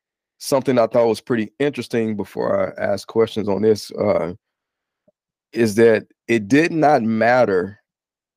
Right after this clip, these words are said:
that they ate and drank in his presence or that he taught them in their streets. That, that did not matter that they feel like they have that type of relationship with him, that you were amongst us. We, we heard you.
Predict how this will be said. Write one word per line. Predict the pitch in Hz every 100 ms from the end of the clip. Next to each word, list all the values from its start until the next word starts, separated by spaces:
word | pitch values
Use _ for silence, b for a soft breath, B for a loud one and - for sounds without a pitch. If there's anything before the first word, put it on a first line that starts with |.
| _
that | 98 117 98
they | 117 104 -
ate | 127 139 135 _ -
and | 110 101
drank | 101 120 120 107 -
in | 107
his | 101 101 -
presence | 117 98 - - - - _ _
or | 113 113
that | 120
he | 127 123
taught | - 143 139 -
them | 107 107 90
in | 104 104
their | 110
streets. | 110 107 85 -
That, | - 139 127
that | 160 143
did | 165 147
not | 143 135
matter | 117 120 113 92 101 b b b b 113
that | 101
they | 117 139
feel | 139 139 127
like | 117 -
they | 127
have | 127 113 101
that | 113 117
type | - 110 104
of |
relationship | 98 104 101 95 - 101 98
with | 98
him, | 98 - b b b
that | 101 -
you | 160
were | 139
amongst | 117 117 131 123 -
us. | 92 - _ _ _ -
We, | 180 220 -
we | 190
heard | 175 - 147 160 127
you. | 92 80